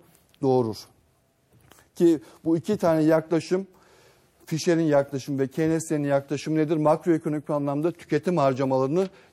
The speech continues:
neyin belirlediğini ve nasıl değiştiğini ifade eder. Çünkü biliyorsunuz gayri safi yurt içi hasılada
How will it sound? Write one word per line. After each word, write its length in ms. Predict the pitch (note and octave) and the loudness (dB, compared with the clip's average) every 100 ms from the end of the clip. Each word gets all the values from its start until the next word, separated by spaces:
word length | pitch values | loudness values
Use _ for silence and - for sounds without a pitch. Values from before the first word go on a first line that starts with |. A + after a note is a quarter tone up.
| - | -2
neyin 340 | C3+ E3 F3 | 2 2 4
belirlediğini 580 | D3 C3+ C3 B2 C4+ F3+ | 2 2 0 0 0 2
ve 140 | F3+ | 2
nasıl 340 | E3+ E3 C#3+ A#2+ | 2 0 -4 -2
değiştiğini 560 | A#2+ A#2 - B2+ A2+ - - | -2 -2 -6 -4 -4 -8 -16
ifade 320 | - B2 A2+ | -4 0 2
eder. 180 | A2+ A2+ | 0 -2
Çünkü 260 | D#3+ D3 C3+ C3 - _ _ | -4 -8 -10 -16 -20 _ _
biliyorsunuz 480 | D3 D#3 D3+ C3+ A#2 | 0 2 2 -4 0
gayri 240 | C#3+ D3+ | 2 2
safi 360 | D3+ D3 C#3 D3 | 2 0 0 -2
yurt 140 | C#3 | -10
içi 160 | - D3 | -6 -2
hasılada 540 | C3 B2 C3 B2+ F3+ | -2 0 -2 2 0